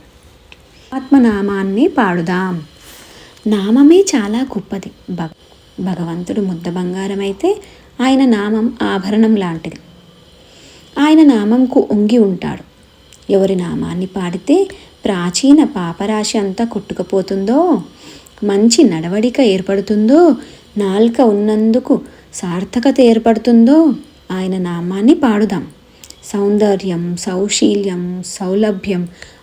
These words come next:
అన్ని గుణాలు కలిగి వామనమూర్తిని అమ్మ ఊహించింది. ఒక్కసారిగా పెరిగి ఆయన లోకాలను కొలిచాడు.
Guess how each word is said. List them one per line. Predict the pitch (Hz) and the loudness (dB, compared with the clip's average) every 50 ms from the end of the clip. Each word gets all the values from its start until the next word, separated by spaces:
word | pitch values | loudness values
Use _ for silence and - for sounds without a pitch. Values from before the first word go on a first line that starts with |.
| _ - | _ -6
అన్ని | 214 220 240 277 320 311 | -2 2 4 6 6 6
గుణాలు | 233 - 233 226 226 247 269 277 262 | 6 4 4 2 2 2 2 2 2
కలిగి | 233 - - 247 - 208 - 359 392 - - - - - - _ - | 2 -2 -6 -6 -6 0 0 0 0 0 -4 -12 -20 -20 -16 _ -8
వామనమూర్తిని | 190 196 180 175 190 214 254 277 285 269 247 220 190 - - 180 170 170 170 170 170 - - 190 | -6 -4 -4 -4 -2 0 2 4 4 6 4 2 0 -2 -6 -6 -6 -6 -6 -8 -10 -10 -10 -8
అమ్మ | 185 185 190 233 | -6 -6 -4 -2
ఊహించింది. | 294 302 285 269 214 233 220 202 - - 170 160 147 135 135 - - _ _ _ _ _ _ _ _ _ _ _ _ _ _ - _ _ _ - - _ _ - - _ - - - - - - _ _ _ _ - 294 | 2 4 4 4 4 4 2 2 0 -2 -6 -6 -6 -8 -10 -14 -20 _ _ _ _ _ _ _ _ _ _ _ _ _ _ -20 _ _ _ -20 -20 _ _ -20 -20 _ -20 -20 -20 -20 -20 -20 _ _ _ _ -2 0
ఒక్కసారిగా | 285 - 381 349 - 262 202 196 208 220 233 233 240 233 | 2 2 2 2 2 0 0 0 2 2 2 2 2 0
పెరిగి | 233 - 196 190 190 180 - 190 180 - - - - | 0 0 -2 -2 -2 -4 -4 -6 -6 -6 -8 -10 -10
ఆయన | 196 196 196 214 220 220 196 202 226 | -8 -6 -4 -2 -2 -2 -2 -2 -2
లోకాలను | 233 208 202 202 208 220 - - 285 285 277 277 269 311 320 - - - _ _ - - _ - | -2 -2 0 0 0 -2 0 0 0 2 2 4 4 2 2 -2 -8 -20 _ _ -20 -20 _ 2
కొలిచాడు. | - 320 269 220 - - - 208 - | 4 6 6 4 2 -2 -8 -10 -12